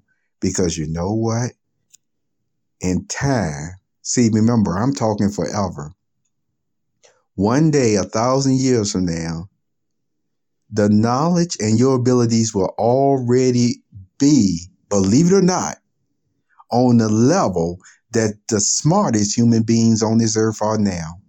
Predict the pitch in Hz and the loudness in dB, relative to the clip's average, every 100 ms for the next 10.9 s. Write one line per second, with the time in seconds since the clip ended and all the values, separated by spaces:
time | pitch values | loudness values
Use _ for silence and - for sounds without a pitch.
0 | _ _ _ _ - 143 - 135 120 120 | _ _ _ _ -2 -2 0 2 4 4
1 | 117 - 113 107 107 104 107 101 101 85 | 2 -2 -2 0 0 0 0 -2 -2 -4
2 | 69 69 _ _ - - 139 156 175 147 | -10 -20 _ _ -18 -6 0 2 2 4
3 | 233 196 151 190 - 165 147 131 107 110 | 4 4 2 0 -2 -2 0 -2 0 0
4 | 107 104 113 113 120 117 - - 151 139 | 0 0 2 2 0 -2 -4 -4 0 0
5 | 104 110 101 123 117 117 107 110 127 170 | 0 -2 0 0 2 0 0 -2 2 2
6 | 165 127 113 120 120 120 127 131 135 139 | 2 0 0 -2 0 -2 -2 -2 0 0
7 | 202 113 - - - 143 170 170 160 143 | 2 -2 -4 -12 -10 -2 0 2 2 2
8 | 165 156 - 160 139 135 131 127 156 151 | 2 2 0 0 2 2 2 4 2 2
9 | 135 127 120 120 117 107 104 113 110 101 | 2 2 2 2 2 2 0 0 0 0
10 | - 117 107 107 107 107 107 107 98 | 0 0 0 0 -2 0 0 2 0